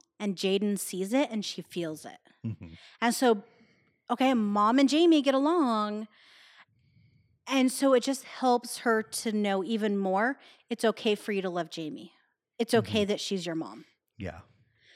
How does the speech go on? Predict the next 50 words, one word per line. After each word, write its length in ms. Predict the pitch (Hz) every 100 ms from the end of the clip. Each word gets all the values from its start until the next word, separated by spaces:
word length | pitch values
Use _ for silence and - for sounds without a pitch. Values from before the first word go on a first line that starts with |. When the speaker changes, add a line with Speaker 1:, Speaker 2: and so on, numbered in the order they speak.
| _
Speaker 1:
Like, 120 | 269 254
I 120 | 262
can't 240 | - 311
tell 120 | 277 277
you 80 |
how 120 | 240 247
many 160 | 247
times 300 | - 220 190
Tisa 360 | - 240 - 226
has, 340 | 214 208 - - _
you 160 | 240
know, 100 | 208
been 180 | 190 202
texting 420 | 190 247 - -
me 240 | 208 202 196
and 140 | 196
she's 320 | - 208 185
like, 300 | 202 190 180 _ _ _ _ _ _ _ 220
um, 640 | 208 190 180 170 170 170 _ _ _ _ _ _ _ _ _ _ _ _ -
"Thank 220 | 254 254
you 120 | 233
for 160 | - 214
loving 560 | 202 196 196 190 156 -
her." 420 | - 226 202 185
And, 200 | 185 180
you 60 | 196
know, 180 | 180 - - - - _ -
"You 100 | 240
treat 300 | - 262 220
her 120 | 233
like 200 | 214 214
your 120 | 220
own 140 | 208 202
daughter." 400 | 208 208 202 190
And, 420 | 180 175 175 160 -
like, 280 | 214 190 - _ _ _ _ _ _ _ _ _ -
she, 400 | - - 254 285
and 340 | 269 269 285
I 80 | 311
don't 140 | 311
remember 320 | 262 247 240
the 80 | 220
exact 360 | 202 196 196 208
words, 220 | 233 220
but 160 | 220 196
basically, 420 | 233 - - 214
like, 160 | 196
"She's 220 | - 233 220
your 80 | 190
daughter." 500 | 220 262 113 -